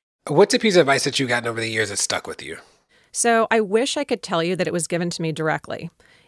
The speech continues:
Speaker 2: It's a piece of advice that Bryan Stevenson gives. He founded the Equal Justice Initiative,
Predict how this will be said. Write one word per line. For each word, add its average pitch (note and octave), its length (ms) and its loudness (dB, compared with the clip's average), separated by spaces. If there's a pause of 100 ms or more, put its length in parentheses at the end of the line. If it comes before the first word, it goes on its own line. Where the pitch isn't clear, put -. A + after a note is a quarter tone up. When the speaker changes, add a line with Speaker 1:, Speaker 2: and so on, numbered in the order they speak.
(180)
Speaker 2:
It's - 300 0
a G#3+ 60 -10
piece C#4+ 260 -4
of C#4+ 80 -4
advice F#3 380 2
that D#3 200 -4
Bryan E3+ 280 -2
Stevenson E3 540 -4
gives. E3 420 -2
He E3+ 160 -4
founded D#3+ 640 -4
the - 100 -8
Equal E3 240 -6
Justice F3 440 -2
Initiative, E3+ 680 -2